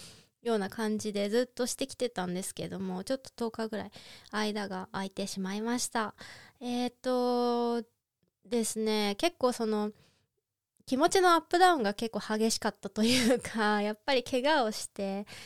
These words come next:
えー、まあ、手術をして、そこから今リハビリ中なんですけれども、えーと、十二月ぐらいからね、えーと、やっと怪我をしたのが、えー、去年の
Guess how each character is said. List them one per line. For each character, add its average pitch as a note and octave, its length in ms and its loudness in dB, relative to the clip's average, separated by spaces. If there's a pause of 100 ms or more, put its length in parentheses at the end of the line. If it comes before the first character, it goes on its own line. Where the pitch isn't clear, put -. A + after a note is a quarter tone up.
(200)
え A3 200 -2
ー、 - 20 -2
ま G#3+ 120 0
あ、 G#3+ 60 -2
手 G#3+ 200 0
術 G3+ 200 -14
を G3 100 -6
し - 160 -12
て、 G#3 320 -4
そ A3 160 -8
こ - 140 -20
か A3 80 -6
ら A3 100 -2
今 A3+ 200 -4
リ G3+ 80 -4
ハ A#3 160 -2
ビ A#3+ 100 0
リ A#3 140 -2
中 A3+ 320 -4
な A3+ 160 -2
ん G3+ 80 -4
で G3 100 -8
す - 120 -12
け G3+ 120 -10
れ F#3+ 120 -10
ど G3+ 140 -10
も、 A3 320 -2 (500)
え G#3+ 200 -2
ー - 20 -2
と、 F#3+ 480 -6
十 A#3+ 160 0
二 E4+ 120 4
月 F#4+ 240 4
ぐ G#4 80 6
ら D4 120 6
い G#3 80 2
か G#3 140 -6
ら F#3 100 -2
ね、 G#3+ 340 0
え G#3 100 -4
ー G3+ 40 -4
と、 - 100 -6
や G#3 180 0
っ - 40 -6 (160)
と A#3+ 220 -2 (120)
怪 C#4 120 2
我 C#4 80 2
を A3+ 40 0
し - 80 -6
た A3+ 120 -4
の G#3 160 -4
が、 G3+ 240 -6
え G3 160 -8
ー、 - 20 -10
去 A3+ 160 -6
年 A#3 320 -4
の A3+ 600 -2